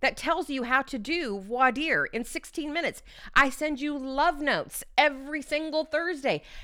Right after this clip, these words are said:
And I do love you, whether or not you ever spend a cent with me.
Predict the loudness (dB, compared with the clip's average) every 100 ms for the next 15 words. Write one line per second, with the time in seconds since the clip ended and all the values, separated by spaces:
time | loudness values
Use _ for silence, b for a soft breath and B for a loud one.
0 | B 2 2 6 6 6 4 0 2 4
1 | 4 4 4 -2 -4 -4 -10 -16 _ _
2 | _ _ _ -10 8 10 10 8 6 4
3 | 4 4 4 4 2 -2 _ _ -4 0
4 | 0 4 8 8 8 2 0 2 4 4
5 | 2 -2 0 0 0 0 0 0 -10 _
6 | -4 -2 -2 -4 -4 -8